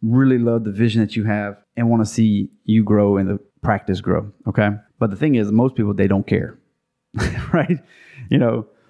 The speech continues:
they don't care if they make the boss more money. They just want a job. And of course, as the owner, you expect a lot out of your employees, probably more than they actually wanna give.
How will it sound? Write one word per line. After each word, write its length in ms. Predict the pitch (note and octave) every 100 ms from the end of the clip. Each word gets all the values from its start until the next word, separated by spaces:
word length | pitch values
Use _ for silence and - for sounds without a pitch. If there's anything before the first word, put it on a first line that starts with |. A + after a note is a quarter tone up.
| _ _
they 200 | A2 B2
don't 220 | B2 A#2+ A#2+
care 220 | A#2 A2
if 80 | G2+
they 80 |
make 200 | G#2+ G2+
the 60 | G#2
boss 260 | G2+ G2 -
more 200 | G2 F#2+
money. 320 | F#2 - A2 -
They 220 | A2 G#2+
just 260 | G2 G2 -
want 220 | F#2 -
a 40 |
job. 480 | G2 - G1+ G1+ - _ _ _ _ _ _ _ -
And 140 | A2+
of 80 | G#2+
course, 200 | A#2 G#2
as 140 | G2+
the 100 | G2
owner, 480 | D#2 F3+ D3 C#3 E3 - _
you 200 | - C3
expect 420 | E3 - - A2+ C#3+
a 60 |
lot 280 | B2+ - -
out 100 | F#2+
of 80 | F#2+
your 120 | A#2
employees, 560 | A#2+ C3+ B2+ E3 B2 F2
probably 420 | - - G2+ C#3
more 220 | G#2+ G#2
than 140 | A#2
they 100 | A2
actually 280 | G2 G2 C3
wanna 260 | G2+ F#2+ G2+
give. 460 | A2 D#3+ G2 -